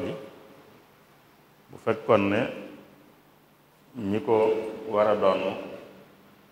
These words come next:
ñu fi bàyyi te ñu war koo doon, ay doom rek, rek, rek lañ. Ay doom rek la fi bàyyi te ñu war koo doon.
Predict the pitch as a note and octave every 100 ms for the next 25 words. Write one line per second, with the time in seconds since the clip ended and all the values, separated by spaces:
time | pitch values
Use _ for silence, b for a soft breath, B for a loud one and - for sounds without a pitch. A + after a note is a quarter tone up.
0 | G2+ G#2+ A2+ G#2+ G2+ G2+ G#2 G#2 - G2
1 | F#2 F#2+ G2 F#2+ F#2+ F#2 G2 G2 G2+ G2
2 | F#2+ G2+ G2+ F2+ - - - - - _
3 | _ _ _ _ _ _ _ _ _ G2+
4 | F#2+ F#2 F#2 G2 G2 G2 F2+ F#2+ G2 G2
5 | F#2+ F#2 F#2 F2 E2+